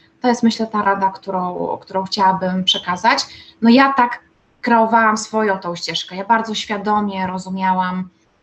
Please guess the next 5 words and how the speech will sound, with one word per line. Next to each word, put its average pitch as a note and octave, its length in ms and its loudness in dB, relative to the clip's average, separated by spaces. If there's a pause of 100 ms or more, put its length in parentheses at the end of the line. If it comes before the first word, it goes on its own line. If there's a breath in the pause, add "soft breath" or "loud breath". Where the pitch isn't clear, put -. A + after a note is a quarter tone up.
(140)
mm, F#3 500 -4 (360 loud breath)
gdzie G#3+ 220 2
bym C4 140 6
chciała A3+ 320 2
być. G3+ 560 -6